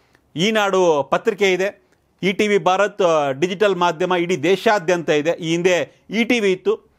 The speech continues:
ತೆಲುಗಲ್ಲೂ ಈಗಲೂ ಕೂಡ ಇ ಟಿ ವಿ ಇದೆ. ಇ ಟಿ ವಿ ಆಂಧ್ರ ಮತ್ತು ಇ ಟಿ ವಿ ತೆಲಂಗಾಣ ಎರಡು ಸುದ್ದಿ ಸಂಸ್ಥೆಗಳಿದ್ದಾವೆ. ಇ ಟಿ ವಿ ಮನರಂಜನಾ ವಾಹಿನಿ ಇದೆ. ದೇಶಾದ್ಯಂತ ದೊಡ್ಡ ನೆಟ್ವರ್ಕ್ ಇರ್ತಕ್ಕಂಥ ಮಾಧ್ಯಮ ಸಂಸ್ಥೆಯನ್ನ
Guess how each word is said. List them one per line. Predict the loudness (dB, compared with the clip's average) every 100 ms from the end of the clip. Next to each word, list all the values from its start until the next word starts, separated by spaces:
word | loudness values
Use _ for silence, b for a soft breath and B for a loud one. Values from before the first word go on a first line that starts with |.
| _ _
ತೆಲುಗಲ್ಲೂ | 0 2 2 2
ಈಗಲೂ | 0 -2 -2
ಕೂಡ | 0
ಇ | 0 -2
ಟಿ | -2 0
ವಿ | 0
ಇದೆ. | 0 -2 -4
ಇ | -4
ಟಿ | -2 0
ವಿ | 2 2 2 -4 B 0
ಆಂಧ್ರ | 0 2 0
ಮತ್ತು | 0 -2
ಇ | -4 -2
ಟಿ | 0
ವಿ | 2 2 0 -4 _
ತೆಲಂಗಾಣ | 0 2 2 0 -2 -4
ಎರಡು | 0 2 0
ಸುದ್ದಿ | 0 -2
ಸಂಸ್ಥೆಗಳಿದ್ದಾವೆ. | -2 -2 -2 2 2 0 -4 -10 _ -2
ಇ | 0
ಟಿ | 2
ವಿ | 2 4 2 0 -6 -2
ಮನರಂಜನಾ | 0 2 2 2 2 2 2
ವಾಹಿನಿ | 2 0 0 0 0
ಇದೆ. | 0 0 -4 _ -6 -2
ದೇಶಾದ್ಯಂತ | 0 0 0 0 0
ದೊಡ್ಡ | 0 0 2 2 0 b b b
ನೆಟ್ವರ್ಕ್ | -4 -2 0 0 -2
ಇರ್ತಕ್ಕಂಥ | -2 0 0 2
ಮಾಧ್ಯಮ | 2 2 2 0 2 -2
ಸಂಸ್ಥೆಯನ್ನ | 0 -4 -2 -2 0